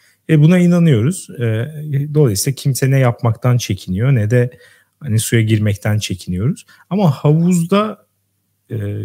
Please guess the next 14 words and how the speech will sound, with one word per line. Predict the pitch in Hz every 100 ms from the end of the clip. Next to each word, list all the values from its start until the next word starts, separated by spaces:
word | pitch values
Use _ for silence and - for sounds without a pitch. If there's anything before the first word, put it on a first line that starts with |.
| 107
çiş | - 170 156 -
meselesi | 98 - 117 123 - 208 - - 143 139 _ _
çok | - 170 -
daha | 107 139
net | 139 123 -
hamle. | 117 110 92
Yani | 90 117
birazcık | 131 110 113 _ -
biz, | 156 120 113 - _ _ _ - _ _ _ -
zor, | 107 143 147 143
zor | 117 180 175 120
bir |
şey | 101 101 101
yaşatır. | 87 - 90 92 - -